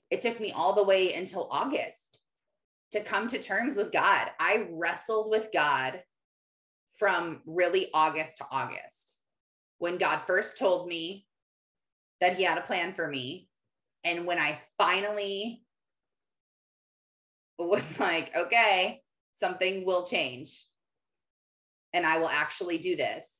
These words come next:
it was a long time. And I just think how much further ahead I would have been if I would have listened to myself sooner,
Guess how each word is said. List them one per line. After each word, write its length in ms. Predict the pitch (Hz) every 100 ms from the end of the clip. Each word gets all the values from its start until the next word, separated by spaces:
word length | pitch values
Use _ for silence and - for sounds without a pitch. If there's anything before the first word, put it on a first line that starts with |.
| - _ _ -
it 180 | 190 -
was 140 | 190
a 80 | 175
long 400 | 165 147 151 151
time. 440 | 147 113 76 78 - _ _ _ _ _ _ -
And 120 | 185
I 100 | 190
just 200 | 208 233
think 200 | 226 214
how 320 | 202 - 196
much 300 | 226 220 -
further 280 | - 185 190
ahead 320 | 170 - 156
I 100 | 147
would 180 | 180 196
have 160 | 208 208
been 160 | 196
if 120 | 202 160
I 80 | 165
would 140 | 165
have 120 | 151
listened 300 | 156 160 160 165
to 120 | 175
myself 420 | 147 - 120 -
sooner, 720 | - - 143 156 226 320 -